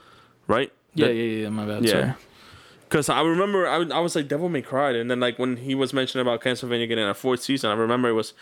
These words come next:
Speaker 1: 'cause the same guys were hired to do Devil May Cry, and then Castlevania ended for the third season, and then they were like, "Well, let's re-sign that too."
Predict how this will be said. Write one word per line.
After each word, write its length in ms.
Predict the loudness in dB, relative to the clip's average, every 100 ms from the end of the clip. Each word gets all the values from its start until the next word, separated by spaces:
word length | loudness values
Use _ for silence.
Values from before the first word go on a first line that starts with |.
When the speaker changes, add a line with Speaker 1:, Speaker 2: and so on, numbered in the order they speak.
| -20 -12
Speaker 1:
'cause 160 | -4 -2
the 80 | -2
same 320 | 0 0 0
guys 560 | 0 0 0 0 -4 -4
were 140 | -4
hired 760 | -2 -2 0 0 0 -4 -8 -6
to 140 | -4
do 460 | 0 0 0 -2 -4
Devil 260 | -4 -4
May 160 | -2 -4
Cry, 480 | 0 0 0 -2 -6 _ -20 -20 -6
and 160 | -2 0
then 120 | 0
Castlevania 600 | -2 -2 -2 -2 0 0 -2
ended 340 | -2 -2 -2
for 140 | -2 -2
the 60 |
third 280 | 0 -2 -2
season, 300 | -4 -4 -4
and 120 | -4
then 80 | -2
they 60 | 0
were 80 | 0
like, 140 | 0
"Well, 240 | -2 -2 0
let's 180 | 0
re-sign 400 | -2 0 -2 -2 -8
that 180 | -10
too." 160 | -8 -8